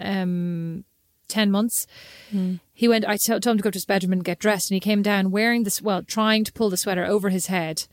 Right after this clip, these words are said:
Speaker 2: Do you think it has a very tight neck, or he just has a very large head?
Speaker 1: Both.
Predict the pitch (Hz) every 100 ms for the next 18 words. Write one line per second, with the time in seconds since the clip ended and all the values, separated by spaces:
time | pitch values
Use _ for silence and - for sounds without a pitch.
0 | _ _ 208 226 233 247 277 269 247 233
1 | 233 226 202 226 233 208 202 196 190 185
2 | 185 185 180 180 170 165 208 175 - -